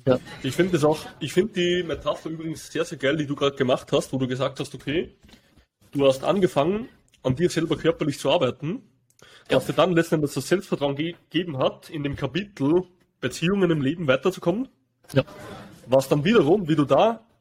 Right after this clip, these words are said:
Speaker 2: sag ich mal, auch eher erfolgreich wurdest, im Gegensatz zu vorher, dass du dann auch dich, ja,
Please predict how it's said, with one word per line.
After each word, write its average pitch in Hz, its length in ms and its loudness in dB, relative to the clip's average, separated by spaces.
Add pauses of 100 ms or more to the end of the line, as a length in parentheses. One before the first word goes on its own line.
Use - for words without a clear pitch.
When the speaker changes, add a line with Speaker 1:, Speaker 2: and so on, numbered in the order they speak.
(340)
Speaker 2:
sag 139 160 -4
ich 135 60 -4
mal, 139 140 2
auch 143 300 2
eher 165 200 6
erfolgreich 151 560 2
wurdest, 151 380 -2
im 147 80 -6
Gegensatz 139 320 -4
zu - 140 -6
vorher, 147 420 0 (680)
dass - 160 2
du 151 80 -2
dann 139 260 2
auch 156 340 2
dich, - 580 -4
ja, 135 140 2